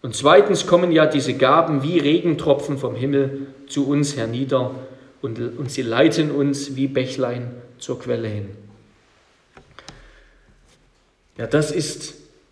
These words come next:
alles beginnt mit dem gesegneten Gott, ja, der in sich selbst in Ewigkeit gesegnet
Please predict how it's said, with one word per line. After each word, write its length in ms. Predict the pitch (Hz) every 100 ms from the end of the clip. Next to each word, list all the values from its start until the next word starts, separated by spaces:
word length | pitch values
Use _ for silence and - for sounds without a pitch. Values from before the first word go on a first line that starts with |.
| - -
alles 340 | 135 185 -
beginnt 420 | - - 170 165 -
mit 120 | 139
dem 120 | 139
gesegneten 580 | 131 147 151 156 143 131
Gott, 280 | 135 - - - - 110
ja, 200 | 107 117 - - _ _ _ _
der 300 | 131 120 120 -
in 340 | 175 190 -
sich 360 | - 160 - -
selbst 500 | - 147 143 - 147
in 160 | 131 131
Ewigkeit 680 | 165 165 - 135 123 120 - - - - -
gesegnet 680 | 120 147 165 160 156 -